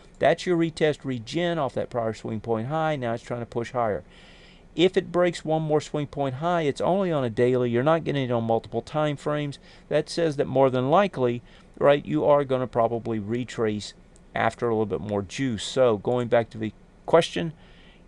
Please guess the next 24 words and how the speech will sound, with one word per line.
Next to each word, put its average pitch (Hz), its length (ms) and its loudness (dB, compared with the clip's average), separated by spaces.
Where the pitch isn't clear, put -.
is 156 180 0
it 151 100 -4
time 147 220 0
to 127 80 0
buy? 165 360 0
No, 143 240 -2
I 139 100 0
think 165 240 -8
you 160 80 -8
try - 200 -2
to 139 80 -2
buy 123 240 0
the 127 100 -2
retrace. 151 640 -6
And 110 140 -4
so 131 140 2
if 123 80 0
I 120 100 2
go 117 140 0
back 151 380 0
to - 60 -12
the 123 100 -4
daily 139 380 0
chart, 113 400 0